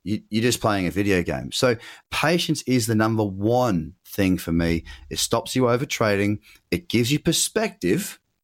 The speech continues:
'cause you go, you gotta, you gotta think more. When, when you're being patient, you are thinking, 'cause you're trying, you're going, "Okay, hang on, hang on." 'Cause you've gotta be mindful to be patient. The hardest thing to do is nothing.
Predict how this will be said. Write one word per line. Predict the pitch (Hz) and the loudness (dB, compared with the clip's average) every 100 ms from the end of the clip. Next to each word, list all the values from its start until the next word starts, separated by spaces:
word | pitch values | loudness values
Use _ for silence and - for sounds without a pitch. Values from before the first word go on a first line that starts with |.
| _ | _
'cause | - 87 | -8 -2
you | |
go, | 98 95 | 2 2
you | 92 110 | 2 0
gotta, | 117 | 0
you | 110 | 0
gotta | 110 | 0
think | - 175 196 | 0 -2 -2
more. | 101 87 | -4 0
When, | 117 113 | 0 2
when | 151 | 2
you're | 202 | 2
being | 160 131 98 | 0 -2 -2
patient, | - - 226 - 98 87 | -2 -2 0 0 -4 -2
you | 117 | -2
are | 135 | -2
thinking, | - 208 240 - - - - _ _ _ _ | 0 -2 -2 -10 -14 -20 -20 _ _ _ _
'cause | 113 | -2
you're | 113 | 0
trying, | 110 147 151 143 | 2 0 0 -2
you're | 110 | -2
going, | 104 98 | -2 -2
"Okay, | - 92 | -6 -4
hang | 87 104 | -2 0
on, | 92 80 | -2 -4
hang | 85 | -6
on." | 80 - - | -6 -10 -18
'Cause | - 139 | -4 0
you've | 143 | 0
gotta | 120 175 175 | 0 0 2
be | 147 | 2
mindful | 127 127 143 147 - 87 | 2 2 2 0 -2 -4
to | - | -2
be | 95 | -4
patient. | - 104 120 - - - - - | 0 0 -2 -8 -12 -14 -14 -4
The | - | -2
hardest | - 302 359 320 - | 0 2 2 2 2
thing | 208 | 0
to | 175 | 0
do | 113 151 247 | -2 0 2
is | 123 | 0
nothing. | 95 185 247 208 73 | 0 -2 0 -2 -4